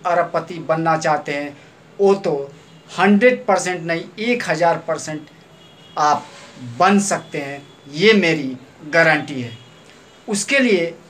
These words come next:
आपको योजना बनानी पड़ती है, प्लानिंग करनी पड़ती है और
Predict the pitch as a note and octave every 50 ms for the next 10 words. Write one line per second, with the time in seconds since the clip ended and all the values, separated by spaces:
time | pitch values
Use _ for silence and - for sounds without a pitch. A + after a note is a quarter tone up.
0 | - - F3+ F3+ F#3 G3 F#3+ - - E3+ D3+ C#3+ C#3 - - - - - - C3
1 | C3 D#3 F#3+ G#3+ G#3+ G#3+ A3+ A3+ A3 F#3+ F#3 F3+ E3+ D#3+ D#3+ D#3+ D#3+ - D3+ D3
2 | - - C3+ C3+ C#3 C3 B2+ - - F3+ F#3 F#3+ G3 G3 F#3 - E3+ D#3 D3+ D3+
3 | D3+ - D#3 D3 D3 - - C#3 C3+ C#3 C3+ B2+ - - - - - - - E3
4 | E3+ E3+ E3 E3